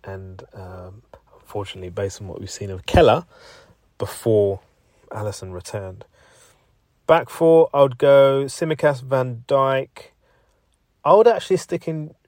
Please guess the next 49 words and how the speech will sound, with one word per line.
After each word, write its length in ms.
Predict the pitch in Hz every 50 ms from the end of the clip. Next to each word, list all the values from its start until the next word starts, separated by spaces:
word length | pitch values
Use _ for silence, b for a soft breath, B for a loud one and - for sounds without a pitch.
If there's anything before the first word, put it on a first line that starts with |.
| _ _ _
Quansah 500 | - - - 156 151 135 120 - 117 110
there, 200 | 104 98 - - _ _ _ _ _ _ _ _ _
'cause 160 | - - 127
I 40 | 120
think 200 | 170 170 160 139
Joao 180 | 143 147 143
Quansah 340 | 127 - 156 147 135 - 135
did 180 | 123 139 127 131
really 160 | 156 160 156
well 140 | 143 139 131
in 80 | 127
the 80 | 127 123
Europa 340 | 120 123 123 117 - - 117
League. 320 | 120 120 120 117 117 - b b b b b b b b b b b -
He 60 | 123
had 100 | 123 117
that 140 | 123 107 -
fun-, 240 | - - 123 127 -
funny 300 | - - - 139 135 127
comment 320 | 120 - - 135 123 120 -
he 80 | -
came 240 | - - 117 117 117
out 180 | 113 110 110 -
with 140 | - 113 101
<laughs> 160 | 92 - -
about 280 | - - 160 156 135
Matip, 680 | 139 127 127 117 - - - - 135 123 - - - - _ B B B B B B
saying, 280 | B - 120 123 117 113
"My 100 | 113 110
condolences." 880 | - - - 123 110 117 117 120 113 113 101 - - - 90 95 110 _ B B B B B B B B B B _
Yeah, 80 | - -
I 40 | -
think 160 | - 143 135
he 60 | 120
was 80 | 113 110
using 220 | 113 113 107 104
the 80 | 104 104
wrong 180 | 104 98 98
terms, 340 | 92 - 110 101 92 90 90
but 160 | 92 - 95
he 60 | 95 98
was 100 | 98 95
basically 360 | 104 101 98 92 87 95 90
saying, 260 | - 95 87 87 85
"Yeah, 160 | 90 85 82
the 180 | 85 87 90 -
fact 260 | - - 98 - -
he's 160 | 92 90 87
injured, 420 | 90 87 87 87 87 87 85 -